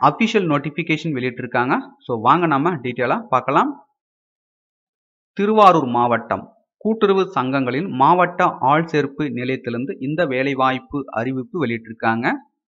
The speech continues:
விளம்பர எண் பாத்தீங்கன்னா, ஜீரோ டூ ஸ்லாஷ் இரண்டாயிரத்தி இருபது, நாள் பாத்தீங்கன்னா, பதிமூன்று மூன்று இரண்டாயிரத்தி இருபது.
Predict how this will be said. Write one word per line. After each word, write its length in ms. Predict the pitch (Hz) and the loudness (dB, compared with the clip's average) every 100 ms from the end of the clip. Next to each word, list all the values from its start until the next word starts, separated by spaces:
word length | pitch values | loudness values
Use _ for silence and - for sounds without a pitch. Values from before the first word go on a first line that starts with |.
| _ | _
விளம்பர 400 | 135 190 208 196 156 | 0 2 2 0 0
எண் 200 | 131 151 | -2 -4
பாத்தீங்கன்னா, 500 | 147 127 127 120 131 269 - _ _ _ _ _ | -4 -4 -6 -4 -2 -4 -8 _ _ _ _ _
ஜீரோ 320 | 113 123 147 147 | -6 0 2 0
டூ 160 | 147 147 165 | 0 -2 -2
ஸ்லாஷ் 400 | - 139 131 - | -2 0 0 -2
இரண்டாயிரத்தி 540 | 117 131 139 139 139 | -6 -2 0 0 -4
இருபது, 280 | 135 131 139 262 - | -4 -2 -2 -4 -4
நாள் 280 | 117 123 131 | -2 -2 0
பாத்தீங்கன்னா, 480 | 131 123 117 123 208 - | -2 -2 -4 -4 -4 -2
பதிமூன்று 640 | 120 139 160 151 139 151 151 | -2 -2 -2 -2 -2 -6 -6
மூன்று 460 | 120 127 131 156 | -6 -4 -6 -6
இரண்டாயிரத்தி 600 | 143 113 123 120 117 117 | -8 -4 -2 -2 -6 -8
இருபது. 360 | 127 117 117 | -6 -4 -2